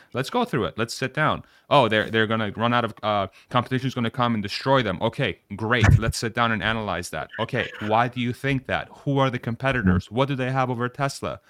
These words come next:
Speaker 1: What is Tesla lacking? What does that look like in the next two years? What does it look like in a, in a, in a, an event of a recession?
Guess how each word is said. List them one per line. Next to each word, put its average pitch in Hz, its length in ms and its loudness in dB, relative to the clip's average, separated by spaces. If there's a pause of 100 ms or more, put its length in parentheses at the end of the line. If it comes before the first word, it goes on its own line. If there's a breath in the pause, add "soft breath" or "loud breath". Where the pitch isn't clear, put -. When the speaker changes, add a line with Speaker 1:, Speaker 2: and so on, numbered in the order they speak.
(140)
Speaker 1:
What 123 160 2
is 131 100 -4
Tesla 117 340 -2
lacking? 127 480 -2 (260 soft breath)
What 117 100 -2
does 117 100 0
that 123 140 2
look 120 120 -2
like 123 120 -2
in 120 60 -2
the 117 80 0
next 117 240 -4
two 127 140 -4
years? 123 400 -4 (220)
What 117 100 2
does 110 80 0
it 117 60 -4
look 123 180 0
like 123 120 0
in 120 120 2
a, 113 60 0
in 117 180 -4
a, 113 160 -2
in 110 120 -4
a, 104 200 -6
an 110 80 -4
event 117 240 -4
of 120 80 -6
a 120 40 -4
recession? 123 480 0